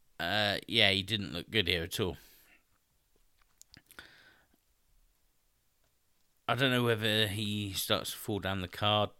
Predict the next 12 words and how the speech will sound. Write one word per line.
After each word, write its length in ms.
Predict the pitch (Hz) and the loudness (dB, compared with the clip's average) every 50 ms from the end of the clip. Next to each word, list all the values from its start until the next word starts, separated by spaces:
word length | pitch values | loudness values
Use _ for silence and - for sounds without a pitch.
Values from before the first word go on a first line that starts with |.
| _ - | _ -10
now. 440 | - 90 104 95 95 101 104 101 98 - - _ _ _ _ _ _ - - - - - _ _ _ _ _ _ _ - | -6 -2 0 2 2 2 0 -2 -4 -10 -18 _ _ _ _ _ _ -20 -20 -20 -20 -20 _ _ _ _ _ _ _ -8
Uh, 60 | - 85 | -6 -4
I 160 | 87 76 95 | -2 -2 -2
certainly 400 | - - - 113 90 69 85 95 | 0 4 4 4 4 4 0 -4
wouldn't 300 | 92 95 87 87 - - | -4 -4 -4 -6 -6 -6
have 180 | 107 98 90 | -6 -4 -4
him 180 | 92 87 87 85 | -4 -6 -4 -4
back 220 | 87 87 - - | -4 -4 -4 -6
in 80 | 92 90 | -8 -8
the 80 | 87 87 | -8 -6
main 200 | 87 87 85 85 | -6 -8 -8 -8
event 460 | 85 78 - 92 92 90 87 82 | -10 -10 -6 -4 -4 -4 -4 -6